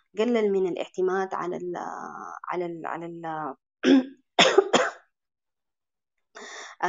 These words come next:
على ال-، يعني على الاقتصاد ال-، المحلي بتاع الولاية اللي هم قاعدين فيها. آه، فزي ما قلنا هم الثلاثة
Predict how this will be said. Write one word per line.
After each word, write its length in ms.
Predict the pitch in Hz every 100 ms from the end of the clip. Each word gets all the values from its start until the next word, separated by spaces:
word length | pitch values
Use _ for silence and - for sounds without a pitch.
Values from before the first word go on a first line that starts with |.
| 185 175
على 280 | 170 180 190
ال-، 400 | 180 175 165 160
يعني 240 | 165 175 156
على 180 | 170
الاقتصاد 560 | 185 - - - 233 214
ال-، 200 | 180 -
المحلي 440 | 185 180 196 190
بتاع 240 | 185 170 160
الولاية 440 | 170 180 180 175
اللي 100 | 160
هم 240 | 175 170 165
قاعدين 340 | 139 160 170
فيها. 220 | - - - _ - - - - -
آه، 420 | 180 175 175 170 - -
فزي 220 | 196 202
ما 140 | 214 202
قلنا 440 | 269 269 339 359 - _ -
هم 220 | 208 214
الثلاثة 680 | 190 - 185 190 202 247